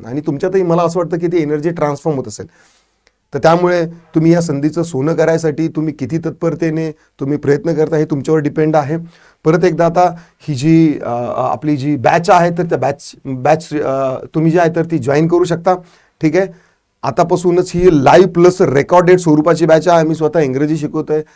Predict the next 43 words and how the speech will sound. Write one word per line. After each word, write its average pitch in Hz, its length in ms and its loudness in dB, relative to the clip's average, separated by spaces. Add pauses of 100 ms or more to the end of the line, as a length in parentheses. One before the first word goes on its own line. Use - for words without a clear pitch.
(180)
संभाजी 135 380 0
सर 143 260 0
मॅथ, 135 320 -4
रिझनिंग 127 300 -4
शिकवत 135 300 -6
आहेत 143 160 -4
आणि 135 120 -4
आपले 139 260 -4
दो-, 139 180 -4
जे 135 240 -2 (320)
सगळे 143 200 -2
शिक्षक 147 320 -8
लोक 151 200 -2
आहेत 135 240 0
तर 135 100 -6
ते, 143 240 -8 (240)
अ, - 40 -12
अ, 113 400 -6
अ, 113 180 -6
म्हणजे, 131 240 -2
अ, 107 260 -6
संभाजी 135 380 -4
सर 135 180 -4
असेल 131 360 -6
किंवा 127 340 -6 (320)
विकास 127 300 -2
सर 139 120 -2
असेल, 127 260 -6
ते, 131 140 -2
अम, - 840 -14
चांगल्या 147 320 -2
पदावरती 147 480 -2
नोकरी 131 320 -2
करत 143 260 -4
आहेत 135 300 -2
आणि 127 160 -4
त्यांनी 131 240 -4
स्वतः 131 280 -6
हा 127 120 -4
पद 139 220 -6
देखील 135 240 -4
मिळवलेला 127 440 -6
आहे. 120 180 -8